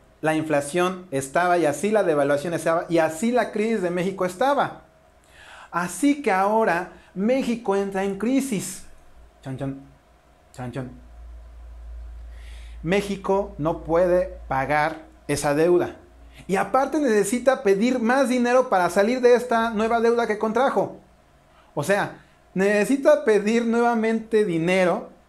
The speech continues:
para salir de esta bronca, porque aquí en México se, se cayó en la bancarrota.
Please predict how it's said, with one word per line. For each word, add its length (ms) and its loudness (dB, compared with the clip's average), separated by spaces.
para 260 2
salir 420 0
de 60 4
esta 200 2
bronca, 400 2
porque 260 0
aquí 280 -2
en 80 2
México 560 2
se, 340 0
se 300 -6
cayó 320 2
en 80 0
la 100 2
bancarrota. 840 2